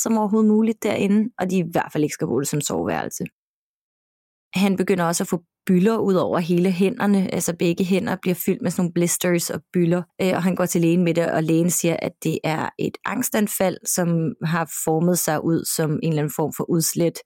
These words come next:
øh, men præsten er helt sikker på, at det er den dæmoniske energi, som er i Amityville-huset, og han prøver så at kontakte Kathy og sige til hende, øh, "Måske skulle I flytte ud af det der hus,"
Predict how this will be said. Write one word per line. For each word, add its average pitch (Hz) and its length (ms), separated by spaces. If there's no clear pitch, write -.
øh, 175 260
men 175 180
præsten 180 400
er 180 40
helt 175 180
sikker 156 320
på, 175 100
at - 220
det 170 80
er 160 40
den 156 240
dæmoniske 165 540
energi, 165 460
som 175 240
er 160 260
i 160 180
Amityville-huset, 170 1160
og 202 60
han 214 120
prøver 220 180
så 214 120
at - 140
kontakte 196 540
Kathy 175 540
og 180 100
sige 202 280
til 180 240
hende, 180 320
øh, 170 280
"Måske 170 260
skulle 185 200
I - 20
flytte - 260
ud - 80
af 220 120
det 190 100
der 180 140
hus," 190 280